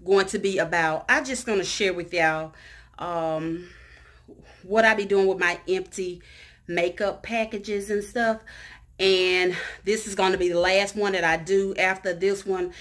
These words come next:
I'm going to start just throwing them away. But stay tuned to see what I do with my empty makeup boxes.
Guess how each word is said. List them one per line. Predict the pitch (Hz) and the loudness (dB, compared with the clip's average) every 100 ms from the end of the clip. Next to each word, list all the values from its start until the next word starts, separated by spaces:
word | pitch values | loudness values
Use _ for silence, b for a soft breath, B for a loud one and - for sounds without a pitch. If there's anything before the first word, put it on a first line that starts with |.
| B B | B B
I'm | 170 165 | -4 0
going | 180 170 | 0 -2
to | 175 | -6
start | 165 180 165 156 | -6 0 2 0
just | 160 151 - | -4 -8 -4
throwing | 170 165 165 | -2 0 0
them | 160 | -2
away. | 160 151 80 - b b b - | -2 -2 -4 -6 b b b -4
But | 175 170 - - B B B - | 0 0 0 -10 B B B -20
stay | - - 190 | -10 -4 -4
tuned | 185 208 180 | 0 2 2
to | 185 | 0
see | - 202 180 | -6 -6 -6
what | 160 170 165 - | -2 0 0 0
I | 160 | -2
do | 160 | 0
with | 160 151 | -2 0
my | 147 147 | -2 -2
empty | 156 143 151 | -6 -6 -4
makeup | 147 139 - - | -4 -6 -10 -12
boxes. | 127 - - - - | -12 -14 -20 -20 -20